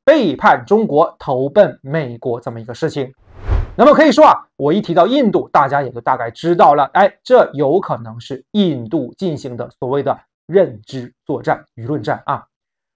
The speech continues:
那么实际上呢，巴基斯坦内阁最近确实批准了一个所谓叫做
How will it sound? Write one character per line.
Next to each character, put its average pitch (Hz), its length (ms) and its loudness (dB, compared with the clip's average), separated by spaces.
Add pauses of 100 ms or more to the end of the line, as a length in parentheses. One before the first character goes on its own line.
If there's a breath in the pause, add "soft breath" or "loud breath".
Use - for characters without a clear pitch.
那 262 80 2
么 294 60 4
实 285 100 2
际 294 80 4
上 269 120 4
呢， 220 140 0 (160)
巴 269 240 6
基 254 240 -4
斯 240 160 -8
坦 175 180 -2
内 185 220 -2
阁 139 140 -6
最 180 180 -4
近 156 160 -12
确 277 340 0
实 143 380 -8
批 285 360 -2
准 170 180 -6
了 120 120 -10
一 131 120 -8
个 151 160 -4
所 - 180 -10
谓 123 80 -4
叫 143 140 -4
做 139 180 -4